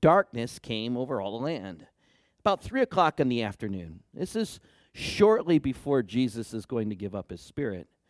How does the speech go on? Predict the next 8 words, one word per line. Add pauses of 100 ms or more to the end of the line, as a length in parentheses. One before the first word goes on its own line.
(380)
Jesus
cried
in
a
loud
voice, (600)
"Eli,
Eli,"